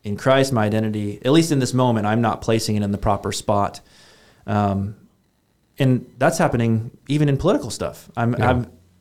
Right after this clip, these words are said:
Speaker 1: constantly
Speaker 2: I'm sure it
Speaker 1: given a
Speaker 2: is.
Speaker 1: temptation to put my identity in something other than my citizenship in the kingdom.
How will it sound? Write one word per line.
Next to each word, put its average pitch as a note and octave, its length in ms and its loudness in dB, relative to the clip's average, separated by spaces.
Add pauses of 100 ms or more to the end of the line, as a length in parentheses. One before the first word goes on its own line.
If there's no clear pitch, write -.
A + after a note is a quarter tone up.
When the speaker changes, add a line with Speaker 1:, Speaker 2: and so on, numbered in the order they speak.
(500)
Speaker 1:
constantly D3+ 520 2
Speaker 2:
I'm - 20 4
sure E3 100 8
it G3+ 40 10
Speaker 1:
given G2+ 160 6
a F2+ 40 4
Speaker 2:
is. F2 60 2
Speaker 1:
temptation C3+ 720 2 (240)
to - 80 -4
put C#3+ 180 2
my B2+ 160 4
identity B2+ 300 4
in A2+ 80 0
something B2 420 0
other C3+ 300 2
than G2 460 -2 (400)
my A2+ 120 0
citizenship A2+ 720 -2 (340)
in G#2+ 100 -6
the G#2 60 -4
kingdom. G#2 440 0